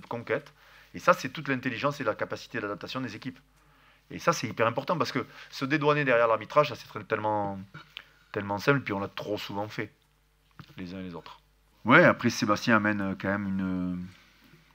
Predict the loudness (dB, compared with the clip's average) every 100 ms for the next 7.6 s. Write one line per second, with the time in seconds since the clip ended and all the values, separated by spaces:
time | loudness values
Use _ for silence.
0 | _ _ _ _ _ _ _ _ _ -8
1 | -6 -4 -4 -4 -6 -6 -4 -4 -4 -6
2 | -10 -10 -8 -8 -6 -6 -8 -8 -6 -4
3 | -2 0 0 2 2 4 4 4 2 2
4 | 0 -2 -4 -4 -6 -4 -2 -2 2 4
5 | 6 4 2 -2 -4 -2 0 0 0 -2
6 | -2 -2 -4 -4 -2 -2 -2 0 0 0
7 | -2 -4 -4 -6 -8